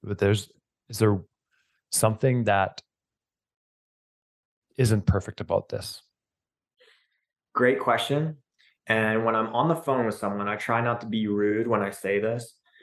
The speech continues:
Speaker 2: Um, I searched it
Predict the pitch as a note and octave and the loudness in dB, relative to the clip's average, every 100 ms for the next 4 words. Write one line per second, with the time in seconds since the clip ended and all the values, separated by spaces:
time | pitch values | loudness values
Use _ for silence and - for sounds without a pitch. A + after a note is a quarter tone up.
0 | _ - G#2 F#2+ F2+ - - _ _ _ | _ -4 0 0 -2 -8 -16 _ _ _
1 | _ _ A#2 A#2 B2+ B2+ B2 - A#2+ A#2 | _ _ 2 4 4 2 -2 -2 0 0
2 | - D3 D3+ | -2 -2 -2